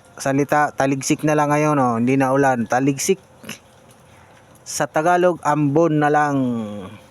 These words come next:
So, palike at subscribe, subscribes na lang, mga ka-trav wheels, mga guys.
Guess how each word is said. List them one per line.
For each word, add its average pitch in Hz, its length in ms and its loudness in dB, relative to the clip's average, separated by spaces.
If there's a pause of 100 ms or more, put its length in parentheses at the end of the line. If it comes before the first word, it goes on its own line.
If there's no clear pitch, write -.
(1500)
So, 127 720 0
palike 139 520 -2
at 156 160 -2
subscribe, 175 640 -2
subscribes 185 800 -2
na 190 180 2
lang, 196 180 0
mga 190 280 0
ka-trav 196 360 -2
wheels, 202 440 0
mga 180 240 2
guys. 196 680 0